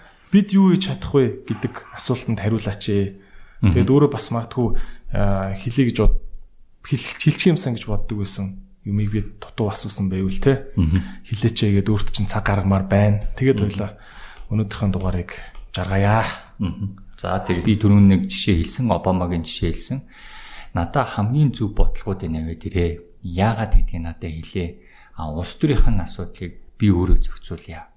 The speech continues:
Speaker 2: Нэгсэндээ тэр хүн улс төр дээрээ одоо хүмүүс дайралт ирж байгаа ч гэсэн зориг гаргаад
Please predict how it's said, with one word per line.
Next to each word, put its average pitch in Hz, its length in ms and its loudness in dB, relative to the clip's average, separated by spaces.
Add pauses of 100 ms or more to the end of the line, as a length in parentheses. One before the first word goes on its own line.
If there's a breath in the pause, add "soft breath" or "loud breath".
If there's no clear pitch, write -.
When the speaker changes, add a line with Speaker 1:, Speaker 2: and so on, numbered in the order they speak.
(140)
Speaker 2:
Нэгсэндээ 95 480 -4
тэр - 160 -4
хүн 87 240 0 (640 loud breath)
улс - 320 -4
төр 120 320 -2
дээрээ 117 540 2
одоо 92 180 -2
хүмүүс 110 400 4
дайралт 117 480 0 (720)
ирж 98 300 -2 (100)
байгаа 131 160 -2
ч - 160 -10
гэсэн - 400 -8
зориг 110 400 2
гаргаад 113 500 -6